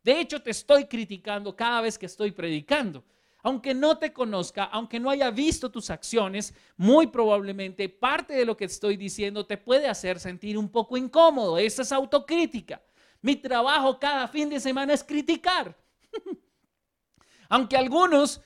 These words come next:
solo vayan a la iglesia para aumentar el arsenal para criticar a otros, porque algunos no van a la iglesia para autocriticarte, van a la iglesia o asisten a la iglesia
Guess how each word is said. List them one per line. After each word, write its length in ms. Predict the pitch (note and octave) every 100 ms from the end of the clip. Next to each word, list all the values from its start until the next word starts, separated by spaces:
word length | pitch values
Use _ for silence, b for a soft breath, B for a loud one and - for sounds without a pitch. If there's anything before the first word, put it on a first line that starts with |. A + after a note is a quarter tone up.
| b
solo 340 | - B3+ D4+
vayan 340 | D#4+ E4 E4 D4
a 80 | B3+
la 100 | A3
iglesia 680 | F#3+ F#3+ E3 - E3+ A3 - b b
para 180 | - G#3
aumentar 640 | G#3+ G#3 G#3 G3 A#3+ B3+
el 160 | C#4+ D4+
arsenal 800 | B3 G#3+ - G3 G3 A3+ D4+ C#4
para 220 | A3 G3
criticar 520 | G3 F#3+ F#3 E3 F#3
a 100 | F#3
otros, 400 | F3+ E3+ D#3+ F3+
porque 260 | - C#4 D#4+
algunos 640 | D4+ C#4+ F4+ C#4+ C4+ -
no 300 | E3+ G#3 C#4+
van 340 | B3 C4 D#4 C4+
a 60 |
la 100 | A3
iglesia 460 | F#3+ F#3 G#3+ A3+ G#3
para 200 | F#3+ F#3 -
autocriticarte, 1200 | A3 B3+ A3+ G3+ F#3+ F3 F#3 F#3 D#3 D#3 - - b b
van 320 | C#3+ F#3 A#3
a 40 | C4
la 120 | C#4
iglesia 500 | A#3+ G#3+ F3 F#3+ D#3+
o 120 | E3
asisten 440 | D#3+ - C4 - B3+
a 60 |
la 80 | A#3
iglesia 460 | G3 F3+ D#3+ D3+